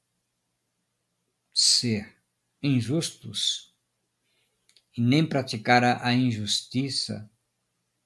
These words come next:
como acusadores. Mas sim,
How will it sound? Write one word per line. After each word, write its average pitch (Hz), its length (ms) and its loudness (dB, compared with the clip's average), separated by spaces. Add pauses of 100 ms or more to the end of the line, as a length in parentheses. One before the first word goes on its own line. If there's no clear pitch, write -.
(220)
como 117 220 0
acusadores. 107 1200 -2 (1600)
Mas 123 320 4
sim, 156 560 2